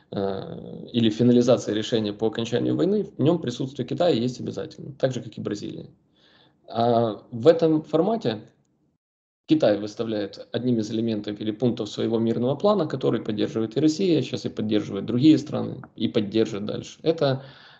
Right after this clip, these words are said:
э, отказ от практики применения односторонних дискриминационных мер, какими называются санкции.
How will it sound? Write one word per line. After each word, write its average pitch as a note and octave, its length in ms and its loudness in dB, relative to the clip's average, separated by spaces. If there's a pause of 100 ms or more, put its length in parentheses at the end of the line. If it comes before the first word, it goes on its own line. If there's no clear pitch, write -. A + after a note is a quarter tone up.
(100)
э, - 60 -12
отказ G#2 640 0
от B2+ 120 -6
практики D3+ 440 -2
применения A#2+ 500 0
односторонних A2 720 -4
дискриминационных A2 920 -4
мер, C3 180 0
какими A#2 320 -6
называются G#2+ 460 -4
санкции. - 440 -12